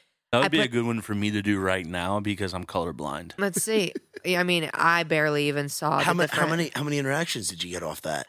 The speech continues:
Speaker 2: I mean, right now, I don't have a specific number, but it's only been up there for, let's just see.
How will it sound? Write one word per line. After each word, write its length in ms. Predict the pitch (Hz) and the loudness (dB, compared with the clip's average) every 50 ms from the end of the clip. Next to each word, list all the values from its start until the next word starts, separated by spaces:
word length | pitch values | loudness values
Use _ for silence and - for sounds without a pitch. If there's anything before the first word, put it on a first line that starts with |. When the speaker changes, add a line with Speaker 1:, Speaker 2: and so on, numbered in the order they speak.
| _ _ _ _ _ - | _ _ _ _ _ -2
Speaker 2:
I 120 | 214 214 | 0 0
mean, 160 | 226 220 214 208 | 2 0 0 0
right 260 | 208 214 226 226 214 | 0 0 0 0 0
now, 260 | 214 214 226 226 220 - | 0 2 2 2 2 2
I 100 | 202 202 | 0 2
don't 200 | 202 208 208 202 | 2 2 2 2
have 160 | 196 202 196 | 2 2 0
a 80 | 190 190 | 0 -2
specific 480 | 165 - - 180 - 196 185 190 180 - | -6 -6 -8 -8 -6 -6 -2 -4 -2 0
number, 320 | 175 170 185 196 202 185 | 2 0 2 2 2 2
but 160 | 180 175 180 175 | 2 2 2 0
it's 140 | 170 - | 0 -2
only 160 | 180 180 185 180 | -2 -2 -2 0
been 160 | 175 175 170 | 0 2 2
up 160 | 170 185 - | 2 0 0
there 240 | - 196 185 180 170 | 0 2 2 2 0
for, 760 | - - 175 165 165 165 165 165 160 160 160 160 160 156 160 170 | -2 0 2 2 4 4 4 4 4 4 4 4 2 2 2 0
let's 200 | 165 156 - - | -2 -4 -6 -8
just 200 | - 165 - - | -10 -10 -10 -6
see. 480 | - 190 202 185 175 170 165 160 151 | -2 0 2 2 2 2 0 0 -2